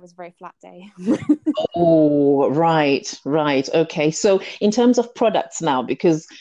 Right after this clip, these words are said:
Speaker 2: we
Speaker 1: Mm.
Speaker 2: have, um, this, this thing, which again, from a professional point of view, I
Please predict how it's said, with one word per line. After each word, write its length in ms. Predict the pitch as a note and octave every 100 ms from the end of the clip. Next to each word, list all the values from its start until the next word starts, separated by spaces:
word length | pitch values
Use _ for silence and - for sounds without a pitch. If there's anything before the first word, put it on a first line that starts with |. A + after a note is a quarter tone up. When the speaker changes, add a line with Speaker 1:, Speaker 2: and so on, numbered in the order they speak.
| -
Speaker 2:
we 220 | G3 F#3+
Speaker 1:
Mm. 20 | - - - - _ -
Speaker 2:
have, 280 | E3+ D#3+ E3
um, 440 | D#3+ D#3 D3 D3 D3 - - _ - C#3+ -
this, 320 | D3+ E3+ -
this 280 | D3 D#3+ -
thing, 420 | - F#3 E3 C#3 C#3+
which 200 | E3 -
again, 440 | D#3 F#3+ F3 F3+ -
from 180 | F3
a 40 | E3
professional 440 | F#3 F3 G3 E3+
point 280 | C3 D#3+ E3
of 100 | D#3
view, 120 | E3 D#3+
I 160 | D3+